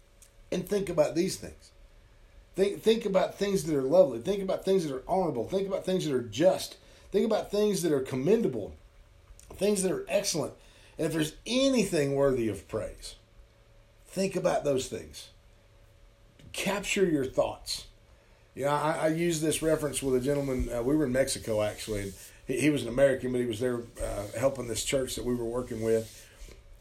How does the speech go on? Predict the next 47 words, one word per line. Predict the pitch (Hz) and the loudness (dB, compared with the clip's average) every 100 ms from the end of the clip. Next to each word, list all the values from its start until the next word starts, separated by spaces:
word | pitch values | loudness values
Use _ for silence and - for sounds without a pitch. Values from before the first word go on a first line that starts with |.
| - | -10
And, | 139 139 135 | -6 -4 -2
and | 139 | 2
he | 151 160 | 2 2
was | 139 | 0
struggling. | - 139 143 113 92 82 | 4 4 4 2 -8 -8
He, | 110 123 117 | -2 -2 0
he | 120 127 | -2 0
had | 131 127 120 | 2 2 2
a | |
lot | 113 117 127 | 2 2 0
of | |
depression. | 123 - 139 - 143 131 - - - - | -2 6 6 6 -6 -10 -18 -20 -20 -12
Uh, | 101 107 | -6 -2
he | 123 | -2
dealt | 110 123 139 | 2 2 2
with | 127 | -2
a | |
lot | 123 127 | 0 2
of | 127 | 0
depression | 113 - 131 127 120 | 0 2 2 2 -4
in | |
his | 113 110 | -6 -4
life. | 117 113 | -2 -2
He | 120 | -2
had | 113 | -4
dealt | 104 120 120 | 0 0 0
with | 113 | -4
some | - 110 101 - - - | -4 -4 -6 -10 -20 -8
suicidal | - 135 131 123 127 120 | -2 0 2 2 2 0
things. | 131 120 120 110 | -2 -4 -4 -4
He | 120 | -2
was | 104 | -4
constantly | - 127 123 - 113 | -6 -4 -4 -4 -2
battling | 110 110 110 110 110 107 - - | 0 2 2 0 -4 -8 -18 -8
the | 123 | -6
thoughts | 123 113 113 | 0 -2 -2
of | 113 | -4
suicide. | - 110 - - - - - - - - - - | -2 -2 -2 -8 -14 -20 -18 -16 -16 -18 -16 -6
And | 123 131 | -2 2
this, | 170 185 | 2 6
this, | 180 - | 4 4
this | - 160 175 | 0 -2 0
was | 190 160 | -2 -2
an | |
elderly | 120 139 143 110 | 2 2 2 -2
gentleman. | 104 95 90 | -6 -6 -8
I'm, | 104 | -8